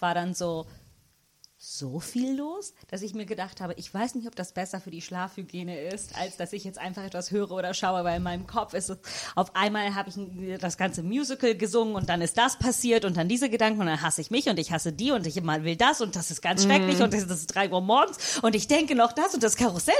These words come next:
Speaker 1: hört nie auf.
Speaker 2: Weil ich, ich glaube, ich glaube, das ist bei Schlafen, das ist wie mit,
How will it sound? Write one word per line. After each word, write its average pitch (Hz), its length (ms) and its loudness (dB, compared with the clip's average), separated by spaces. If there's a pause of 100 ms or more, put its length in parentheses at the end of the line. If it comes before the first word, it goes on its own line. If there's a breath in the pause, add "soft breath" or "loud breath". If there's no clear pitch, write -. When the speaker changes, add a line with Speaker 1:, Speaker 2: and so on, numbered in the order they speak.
Speaker 1:
hört 180 240 -4
nie 220 180 2 (360)
auf. 208 160 4
Speaker 2:
Weil 220 160 6
ich, - 80 -2
ich 320 140 4
glaube, 320 320 8 (160)
ich 262 140 0
glaube, 294 240 6
das 262 180 4
ist - 380 -2 (320)
bei 233 160 4
Schlafen, 233 440 4
das 233 120 2
ist 233 160 -2
wie 254 80 2
mit, 247 520 2